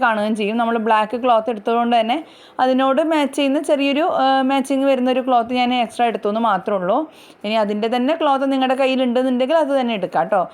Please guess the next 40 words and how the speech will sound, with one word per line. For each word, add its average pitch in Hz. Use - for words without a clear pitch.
ഇവിടെ 220
ഇപ്പം 262
ഞാൻ 262
എ 226
ലൈൻ 220
കുർത്തിയിലും 240
അതുപോലെ 220
തന്നെ 226
എന്താണ് 220
മാക്സിയിലും 220
ഇതുപോലെ 214
പോക്കറ്റ് 240
വെച്ച് 262
കൊടുക്കുന്നുണ്ട്. 240
അപ്പോൾ 226
പോക്കറ്റ്, 220
ഏ, 269
ഇപ്പം 226
നിങ്ങൾക്ക് 240
കാണിക്കുന്നത് 285
ഞാൻ 277
ഈ 262
ഒരു 262
നൈറ്റിയിൽ 247
വെക്കുന്നതാണ് 233
ട്ടോ. 196
അപ്പോൾ 214
ഈ 226
ഒരു 240
പാ-, 247
പോക്കറ്റിൻ്റെ 240
പീസ് 262
കണ്ടോ, 208
ആ 190
പീസിന്, 254
ഏ, 240
മാച്ച് 233
ചെയ്തിട്ടില്ല, 226
അല്ലെങ്കിൽ 220
അതേ 226